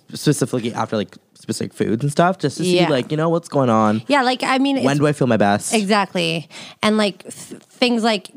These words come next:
Speaker 2: going out to eat at Cactus Club where, like, everything's filled with, like, so much salt and, like, sodium and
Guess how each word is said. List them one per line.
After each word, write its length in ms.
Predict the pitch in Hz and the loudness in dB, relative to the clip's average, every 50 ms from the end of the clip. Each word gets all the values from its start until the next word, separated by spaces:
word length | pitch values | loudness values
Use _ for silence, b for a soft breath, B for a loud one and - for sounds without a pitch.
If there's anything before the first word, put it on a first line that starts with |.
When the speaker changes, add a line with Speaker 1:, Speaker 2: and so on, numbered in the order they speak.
| 196 | -2
Speaker 2:
going 320 | 165 208 214 220 220 220 214 | 2 4 4 4 4 4 2
out 200 | 208 - - - | 2 0 -2 -2
to 80 | - 208 | -2 0
eat 200 | 202 202 196 185 | 0 2 2 2
at 140 | 185 - | 0 0
Cactus 440 | - - 185 175 175 - - 185 156 | -2 -2 -2 -2 -2 -2 -4 -4 -4
Club 280 | - - 190 180 180 160 | -2 0 2 2 4 4
where, 200 | 180 180 175 170 | 4 4 4 2
like, 220 | 160 175 170 - | 2 0 0 0
everything's 480 | - 180 160 165 160 - 170 170 160 - | -2 -2 -2 -2 -4 -4 -6 -6 -6 -2
filled 240 | - 175 165 165 160 | 0 2 2 2 2
with, 160 | 160 165 175 | 0 2 2
like, 160 | 160 156 - | 0 0 -2
so 220 | - - - 160 156 | -4 0 0 2 2
much 200 | 156 151 147 - | 2 0 0 -2
salt 440 | - - 175 160 156 156 156 - 160 | 0 0 0 0 0 -2 -4 -6 -8
and, 160 | 143 139 135 | -8 -8 -8
like, 160 | 135 - - | -10 -10 -12
sodium 640 | - - - - 175 160 151 147 151 147 147 143 147 139 | -14 -6 -2 0 0 0 2 0 0 0 0 0 -2 -2
and 260 | 135 135 139 143 | -2 -4 -4 -6